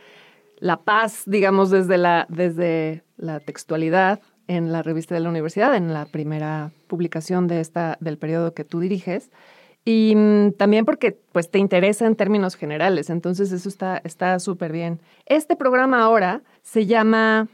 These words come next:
Pelear Tranqui, cómo debatir, porque es algo además que nos interesa en la, en la Revista de la Universidad, ¿no? Estamos buscando tener debates de distintas maneras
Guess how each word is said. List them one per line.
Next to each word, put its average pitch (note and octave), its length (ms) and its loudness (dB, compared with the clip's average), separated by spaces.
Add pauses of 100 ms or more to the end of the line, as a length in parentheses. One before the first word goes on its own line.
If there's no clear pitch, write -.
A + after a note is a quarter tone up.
(140)
Pelear G#3+ 360 4
Tranqui, G#3+ 460 -2
cómo G#3+ 220 2
debatir, G#3+ 380 2
porque A#3 220 0
es D4 80 2
algo D4+ 160 4
además A#3+ 260 2
que C4+ 80 0
nos A3+ 160 2
interesa G3+ 380 2
en G#3+ 100 2
la, G3 140 0
en F#3 160 -4
la F3+ 100 0
Revista F3+ 300 0
de G#3 60 4
la F#3+ 100 2
Universidad, F3 500 0
¿no? D#3+ 180 -2
Estamos G#3 360 2
buscando G#3 480 0
tener G3 420 0
debates G3 640 0
de D#3 180 -8
distintas F3+ 480 -6
maneras A3+ 460 0